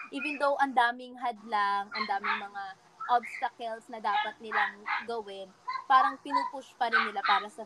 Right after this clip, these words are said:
future nila. So, doon naman sa mga privilege, ano ba?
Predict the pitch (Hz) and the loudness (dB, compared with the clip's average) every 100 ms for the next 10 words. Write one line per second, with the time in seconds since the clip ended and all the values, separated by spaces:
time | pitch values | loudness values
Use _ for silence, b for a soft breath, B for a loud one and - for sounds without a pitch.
0 | - 202 - 214 190 180 - - - 320 | -12 -14 -12 -14 -14 -12 -10 -10 -2 -2
1 | 269 381 392 403 427 381 359 349 285 294 | 0 4 4 4 0 2 2 0 -4 -8
2 | 247 269 277 233 - - - - - 403 | -6 -2 0 -2 -10 -20 -20 0 4 6
3 | 403 330 349 285 | 8 6 4 -2